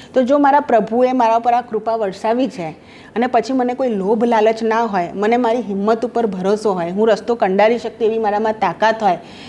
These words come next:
તો મને સિક્સ સેન્સ છે કે આ માણસ મને આ રીતે જુએ છે. અરે ભાઈ, તો મારે નથી જોવો એ માણસને. એ મને એ લાલચ બી આપે કે તને આ પદ અપાઈશ, આ, તું શું મને પદ અપાઈશ? એ એટિટ્યૂડ હોવો જોઈએ. એ એટિટ્યૂડ જે બ-, ઘણી બધી મહિલાઓનો છે,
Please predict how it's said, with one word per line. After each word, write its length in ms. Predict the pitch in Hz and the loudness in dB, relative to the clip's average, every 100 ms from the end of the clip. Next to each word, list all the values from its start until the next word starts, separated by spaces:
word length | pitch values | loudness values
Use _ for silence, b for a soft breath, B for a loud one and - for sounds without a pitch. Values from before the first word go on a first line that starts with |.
| B - | B 0
તો 60 | |
મને 240 | 285 240 285 | 4 4 4
સિક્સ 260 | 285 302 | 2 -2
સેન્સ 260 | - 320 320 | 2 2 2
છે 180 | - 370 | 2 2
કે 80 | 330 | 4
આ 100 | 262 | 4
માણસ 220 | 254 277 | 2 0
મને 140 | 294 285 | 0 0
આ 80 | 285 | 0
રીતે 200 | 277 302 | 0 0
જુએ 300 | 277 320 330 | 4 4 4
છે. 120 | 320 | 4
અરે 200 | 214 262 | 6 4
ભાઈ, 420 | 208 226 339 415 B B B - | 4 4 4 0 B B B 0
તો 60 | |
મારે 180 | 285 285 | 4 4
નથી 320 | 339 320 320 | 4 2 2
જોવો 200 | 330 370 | 2 4
એ 80 | 370 | 2
માણસને. 560 | 311 220 196 196 180 170 - - | 0 -2 -4 -8 -12 -12 -18 -8
એ 80 | 190 | 0
મને 320 | 247 254 277 | 2 2 2
એ 20 | 269 | 2
લાલચ 400 | 226 185 247 302 | 4 4 4 4
બી 140 | 330 | 4
આપે 180 | 302 320 | 4 2
કે 100 | 285 | 0
તને 180 | 277 277 | 2 2
આ 80 | |
પદ 260 | 269 254 247 | 2 2 2
અપાઈશ, 300 | 262 262 262 | 0 0 0
આ, 400 | 226 208 202 - - | 0 0 -4 -14 -12
તું 160 | - 302 | -4 0
શું 140 | 403 | 2
મને 140 | 453 440 | 2 2
પદ 200 | 427 226 | 2 2
અપાઈશ? 360 | 202 - 156 170 - - _ - - - - - - | 0 -2 -6 -8 -14 -20 _ -20 -20 -20 -20 -12 0
એ 120 | 349 294 | 2 2
એટિટ્યૂડ 360 | 294 302 311 | 0 -4 -2
હોવો 220 | 277 247 | 0 0
જોઈએ. 220 | 240 262 294 | 0 0 2
એ 120 | 240 | 2
એટિટ્યૂડ 340 | 240 277 311 | 0 -4 -4
જે 180 | 247 214 | 2 2
બ-, 240 | 185 180 | 2 -2
ઘણી 260 | 180 202 233 | -2 0 2
બધી 200 | 294 339 | 4 4
મહિલાઓનો 500 | 359 330 294 226 185 | 2 2 2 0 -2
છે, 320 | 180 160 - | -8 -18 -20